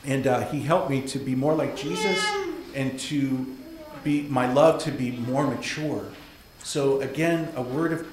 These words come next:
a word of encouragement to all of us with our, our faith life. We're gonna struggle, we're gonna suffer, there's gonna be drama and tension. It's okay. Be at peace, you know, in our families, with our friends,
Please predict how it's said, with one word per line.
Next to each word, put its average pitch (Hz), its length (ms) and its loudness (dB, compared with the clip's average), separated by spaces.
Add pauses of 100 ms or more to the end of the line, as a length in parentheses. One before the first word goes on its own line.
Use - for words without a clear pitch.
(160)
a 123 80 0
word 160 320 0
of 139 100 0
encouragement 160 640 -4
to 151 80 -6
all 151 260 0
of 156 80 -4
us - 460 -4 (180)
with 135 160 0
our, 120 320 0
our 117 140 -6
faith 165 440 -4
life. 170 420 -2 (360)
We're 120 100 -2
gonna 156 160 0
struggle, 165 640 2
we're 120 80 -4
gonna 135 200 0
suffer, 170 560 0 (260)
there's 123 160 -4
gonna 143 160 -2
be 160 160 -2
drama 151 380 4
and 143 200 -4
tension. 185 640 -2 (1300)
It's - 160 -8
okay. 180 320 -8 (760)
Be 185 160 -8
at 202 100 -8
peace, - 500 -8 (120)
you 127 80 -10
know, 139 240 -6
in 123 60 -6
our 117 80 -6
families, 185 720 -4
with 120 140 -8
our 123 80 -6
friends, 180 560 -2